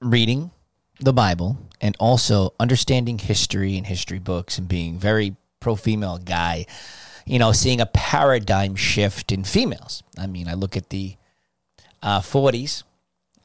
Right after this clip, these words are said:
uh, and I think that that was the paradigm shift. After the forty, at the beginning of the forties, uh, women began to change. And they went from being a very submissive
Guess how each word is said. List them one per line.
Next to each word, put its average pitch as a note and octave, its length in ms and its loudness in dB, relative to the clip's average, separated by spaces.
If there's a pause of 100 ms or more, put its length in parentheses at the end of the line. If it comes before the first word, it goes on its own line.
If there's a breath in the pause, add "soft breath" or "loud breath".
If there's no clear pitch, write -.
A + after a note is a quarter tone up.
(120)
uh, G2+ 440 -2
and G#2 100 -4
I G2 100 -4
think G#2+ 180 -4
that G2+ 60 -8
that E2+ 160 -6
was G#2+ 140 -4
the G2 80 -6
paradigm A2+ 440 2
shift. - 380 -6
After A#2+ 280 0
the B2 80 2
forty, B2 500 -2
at G2+ 80 -6
the G2+ 60 -2
beginning G#2 320 -2
of G2 60 -2
the F#2 40 -4
forties, A2 600 0 (580 soft breath)
uh, F#2+ 280 4
women B2+ 400 4
began F#2+ 400 -2
to F2 60 -10
change. F2 680 -10 (960)
And F#2 960 -2
they A2 240 0
went A#2+ 260 -2
from A2+ 180 -6
being G#2+ 300 -4
a A2 60 -8
very G2 260 -2
submissive A2+ 880 0